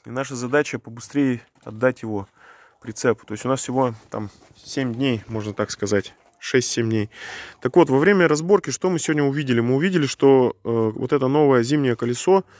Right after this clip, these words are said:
его расходуют внутри, поэтому было принято решение, то есть неравномерный износ, это говорит о том, что вон та ось,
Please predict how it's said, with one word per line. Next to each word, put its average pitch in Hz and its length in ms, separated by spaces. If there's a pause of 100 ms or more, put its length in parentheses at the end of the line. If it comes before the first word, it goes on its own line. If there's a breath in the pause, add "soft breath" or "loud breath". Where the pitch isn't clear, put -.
(380 soft breath)
его 127 200
расходуют 135 640
внутри, 135 600 (1000 soft breath)
поэтому 135 400
было 139 240
принято 139 400
решение, 127 640 (100)
то - 80
есть - 300 (180)
неравномерный 131 680
износ, 151 380
это 123 80
говорит 127 320
о 117 40
том, 147 160
что 123 160
вон 120 120
та 127 120
ось, 180 280